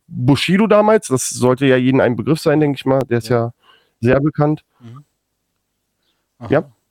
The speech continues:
Speaker 2: Ja, sauber. Äh, glaubst du vielleicht, dass der Flair das auch genutzt, äh, hat? Weil unter Rappern ist ja das, glaub ich, üblich, dass man so Streite austrägt, dass man in die Öffentlichkeit kommt.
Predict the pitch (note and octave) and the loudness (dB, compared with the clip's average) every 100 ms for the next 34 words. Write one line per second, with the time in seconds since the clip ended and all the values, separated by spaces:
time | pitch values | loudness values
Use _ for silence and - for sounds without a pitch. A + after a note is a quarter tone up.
0 | _ _ A#2 C3+ C3+ D3 C3 - - C#3 | _ _ -8 -6 -2 -2 -4 -10 -6 -2
1 | B2+ B2 - - - - B2+ - F#3+ E3+ | 0 -2 -12 -20 -20 -4 -4 -4 -8 -6
2 | D3 C#3+ E3 - D3+ - B2 D3 C#3+ B2 | -6 -4 -8 -6 -8 -4 -4 -4 -6 -8
3 | C3+ - F3 F3+ - - - E3+ D3 C3+ | -8 -10 -10 -10 -12 -12 -6 -4 -4 -4
4 | D#3 D3 - - _ C3 D#3 - C#3 C3 | -4 -6 -16 -20 _ -6 -6 -4 -4 -4
5 | - E3 D3+ D#3 D3 - C#3+ C#3 - D3+ | -6 -6 -6 -4 -6 -6 -6 -6 -8 -12
6 | D3+ C#3 - B2+ A#2+ B2+ A#2+ - A2+ B2+ | -8 -10 -8 -10 -10 -10 -12 -10 -8 -6
7 | - C3 C3 C3 - C3+ C#3 - B2+ B2+ | -6 -4 -4 -6 -10 -8 -8 -10 -12 -10
8 | B2+ B2+ _ - B2 C3 B2+ C#3 A#2+ - | -10 -10 _ -16 -10 -10 -10 -12 -14 -12
9 | A#2+ A2+ - A2 G#2 | -14 -14 -12 -14 -14